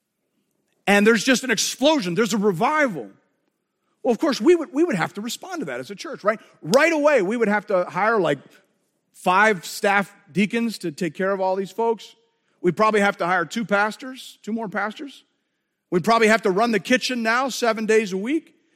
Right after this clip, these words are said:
We'd need to do all that immediately. We wouldn't be able to, to wait for the Christmas offering, or we wouldn't be able to have a campaign to, to raise funds. And so someone here would have to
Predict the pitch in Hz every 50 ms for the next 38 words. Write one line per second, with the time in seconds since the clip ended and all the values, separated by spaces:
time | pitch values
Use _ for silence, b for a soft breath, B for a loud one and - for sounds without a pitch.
0 | _ _ - 208 277 302 294 269 254 254 240 254 254 240 233 247 247 247 247 240
1 | 226 214 208 220 294 320 294 247 185 160 151 143 139 147 156 202 247 240 226 233
2 | 233 226 226 226 208 208 190 170 b b b b b 214 220 190 156 151 165 214
3 | 226 233 220 - 220 208 202 170 - - 247 214 - 226 226 180 196 202 208 226
4 | 208 160 196 165 147 139 143 147 156 165 180 190 208 220 208 214 214 220 214 214
5 | 202 185 190 202 202 190 185 - - 208 208 196 185 151 185 196 208 214 208 202
6 | 190 175 165 156 135 b b b b b b - 190 185 180 190 202 202 196 202
7 | 185 165 - - - 208 208 214 214 196 160 143 123 110 104 - - - - -
8 | - - _ _ _ _ _ _ _ _ _ _ _ _ _ _ _ _ _ _
9 | _ _ _ _ _ _ - - 143 147 - 190 180 - 240 262 285 262 208 220
10 | 320 330 247 180 190 202 - - 202 196 185